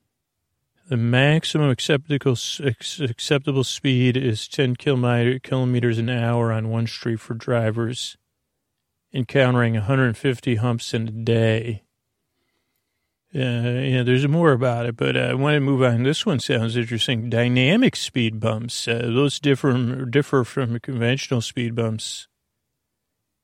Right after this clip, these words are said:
Huh, and they only activate if a vehicle's going above a f-, a certain speed. Traveling below this speed will not, you'll never even feel it. Uh,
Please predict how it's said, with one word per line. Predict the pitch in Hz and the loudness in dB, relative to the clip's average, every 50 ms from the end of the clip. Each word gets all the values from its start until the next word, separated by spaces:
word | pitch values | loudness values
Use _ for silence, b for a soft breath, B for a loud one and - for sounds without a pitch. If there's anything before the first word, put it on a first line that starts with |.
| _ _ _ _ 190 | _ _ _ _ -6
Huh, | 120 147 196 | -2 -2 -2
and | 127 110 123 127 117 123 | 0 -2 -2 0 2 2
they | 131 139 - | 2 2 2
only | - 143 151 165 165 156 147 | 0 0 2 2 0 0 0
activate | 139 135 139 135 - - 127 131 127 120 123 | 2 2 2 0 0 2 4 4 4 4 4
if | 113 117 | 2 0
a | 117 | -2
vehicle's | 110 117 120 120 117 - - 123 110 | 0 2 2 2 2 0 0 -2 -2
going | - - 131 120 120 120 120 | 0 2 2 2 2 2 2
above | 113 113 120 117 113 | 2 2 2 2 2
a | 117 | -2
f-, | 107 107 - - | -4 -4 -6 -6
a | 147 143 131 | -4 -4 -4
certain | - - - 139 131 131 123 101 101 | -2 0 2 2 2 2 -2 -4 -6
speed. | - - - - - - 139 156 180 170 - 110 113 117 131 127 107 - _ _ _ _ _ _ _ _ _ _ _ _ _ _ _ _ _ _ _ _ _ _ | -6 -8 -8 -6 -2 0 2 2 2 2 0 0 -2 -4 -4 -4 -4 -6 _ _ _ _ _ _ _ _ _ _ _ _ _ _ _ _ _ _ _ _ _ _
Traveling | - - 147 143 143 147 143 139 147 143 135 131 123 117 | -6 0 2 4 4 4 4 4 4 4 4 4 2 0
below | 123 117 120 131 139 | 2 2 4 6 6
this | 135 135 127 - | 6 4 2 0
speed | - - - 127 120 117 117 113 | -4 -2 0 2 2 4 2 2
will | 113 117 123 117 | 0 0 -2 -2
not, | 117 120 123 120 120 120 127 131 | 0 2 2 2 2 2 2 0
you'll | 127 127 123 117 | 0 2 2 2
never | 113 120 127 120 120 123 120 | 2 2 2 2 4 2 2
even | 117 117 117 110 | 2 0 -2 -4
feel | 104 - - 143 139 156 147 110 | -4 -2 0 4 6 6 6 6
it. | 107 107 107 - - | 4 0 -4 -8 -8
Uh, | - 123 113 113 117 117 123 123 123 | -6 -6 -6 -6 -6 -6 -6 -6 -6